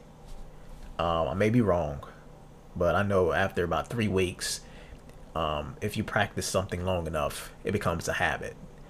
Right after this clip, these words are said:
That's actually how I stopped biting my nails. There are some days where I put my nail, my fingernail, like, between my teeth, and I'm like, "I can't bite it, I can't bite it."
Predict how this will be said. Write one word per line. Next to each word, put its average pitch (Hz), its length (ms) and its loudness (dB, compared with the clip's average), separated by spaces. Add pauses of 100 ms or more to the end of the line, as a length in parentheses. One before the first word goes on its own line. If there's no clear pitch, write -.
(240)
That's 110 220 10
actually 110 320 8
how 101 180 6
I 95 100 4
stopped 104 480 6
biting 98 260 4
my 87 140 0
nails. 80 440 2
There 127 140 8
are 120 40 6
some 139 280 6
days 120 340 8
where 98 120 8
I 95 40 6
put - 220 2 (120)
my 101 80 4
nail, 104 580 6 (640)
my 87 140 2
fingernail, 110 560 6
like, 85 180 2
between 120 400 2
my - 180 0
teeth, - 400 -2 (120)
and 107 100 -2
I'm 98 80 0
like, - 140 -4
"I - 20 -8
can't - 260 -4
bite 82 200 -2
it, 73 100 -6
I - 60 -10
can't - 260 -4
bite 87 260 0
it." - 100 -8